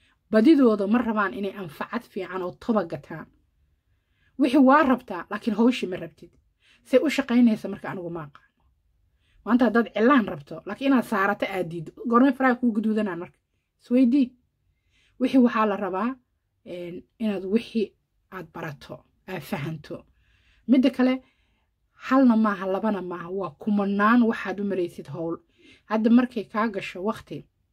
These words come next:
waqtiga xisaab ma leh. Dad badan aan arkaa dhahaa, "Ilaa inteen ku kori karaa, ilaa inteen ku,"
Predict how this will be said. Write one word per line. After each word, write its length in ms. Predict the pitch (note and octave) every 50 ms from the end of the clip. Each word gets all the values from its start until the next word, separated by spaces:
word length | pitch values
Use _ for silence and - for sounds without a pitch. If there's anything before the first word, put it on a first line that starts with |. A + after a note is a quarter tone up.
| _ _ _ _ _ _ _ _ _ _ _ _ _ _ _ _ _ _ _ _ -
waqtiga 260 | A3+ - - A#3+ A3+
xisaab 400 | - A3 G#3 - G#3+ G#3 G#3 -
ma 100 | F#3+ F#3
leh. 140 | D#3 D#3 D#3 _ _ _ _ _ _ _ _ _ _ _ _ _ _ _
Dad 80 | A3+ A3+ G#3 G#3
badan 220 | B3 C#4 E4 E4
aan 160 | B3 G#3 A3
arkaa 300 | G#3+ A3+ - - G3 F3+
dhahaa, 280 | F#3 G3 F3+ F#3 G3 E3+ -
"Ilaa 220 | F#3+ G#3 G#3+ G#3+ -
inteen 300 | - A#3+ - - A3 G3
ku 100 | - -
kori 220 | - - F3 F3 D#3+
karaa, 220 | - F3 D#3 -
ilaa 180 | G#3+ F#3 G#3 A#3
inteen 220 | A#3+ A#3+ A#3+ G#3+
ku," 80 | -